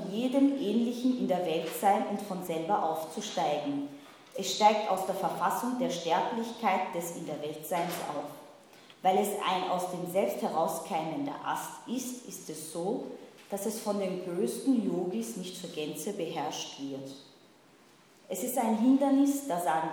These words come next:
die Yoga-Sutren, es wird von den meisten Weisesten nicht überwunden.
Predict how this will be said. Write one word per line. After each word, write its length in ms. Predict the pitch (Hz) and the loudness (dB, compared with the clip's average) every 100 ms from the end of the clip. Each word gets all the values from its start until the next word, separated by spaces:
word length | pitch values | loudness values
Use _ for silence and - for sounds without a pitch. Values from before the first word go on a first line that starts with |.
| 170 | -4
die 120 | 170 | -6
Yoga-Sutren, 840 | 170 165 170 196 226 247 254 277 - - - - | -4 -6 -6 -6 -4 2 2 2 0 -8 -12 -10
es 220 | 190 180 | -8 -2
wird 140 | 226 | -2
von 160 | 233 208 | 0 -2
den 180 | 185 170 | -2 -2
meisten 580 | 151 185 - - 233 - | 0 0 0 -2 -2 2
Weisesten 680 | 160 160 180 180 - 214 | 2 0 -2 -4 -4 -4
nicht 260 | 175 - - | -4 -8 -10
überwunden. 960 | 196 190 190 165 139 - 139 - - | -4 -2 -2 -4 -6 -6 -6 -6 -12